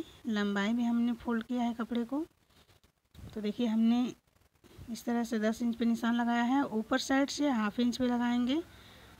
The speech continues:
और यहाँ पे हमको जितनी लंबाई लेनी है, जगह कम कर होने की वजह से हम यहाँ पे खींच के दिखा रहे हैं आपको।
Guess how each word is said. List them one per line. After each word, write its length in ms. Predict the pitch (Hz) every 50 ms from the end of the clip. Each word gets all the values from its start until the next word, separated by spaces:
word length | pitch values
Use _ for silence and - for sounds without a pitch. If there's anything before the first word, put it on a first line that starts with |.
| - -
और 80 | - 233
यहाँ 260 | 240 220 214 220 226 226
पे 140 | - -
हमको 300 | 285 269 254 233 220 254
जितनी 280 | 233 226 226 - 247 254
लंबाई 400 | 247 233 220 208 202 196 202 226
लेनी 380 | 233 247 247 240 247 247 247 233
है, 180 | 240 262 285 254
जगह 240 | 220 202 208 220 220
कम 220 | - - 226 226
कर 180 | 220 - 220 220 220 220 214 208
होने 260 | 214 220 214 214 226
की 120 | 226 - 233
वजह 220 | 220 214 220 220
से 160 | 220 - 240
हम 240 | 226 214 220 214 214
यहाँ 180 | 208 208 214 208
पे 180 | 190 - 226 226
खींच 260 | 226 - - 214 202
के 120 | - 226 196
दिखा 260 | 202 202 - 202 208
रहे 120 | 202 208
हैं 140 | 208 208 214
आपको। 300 | 214 208 - - 269 311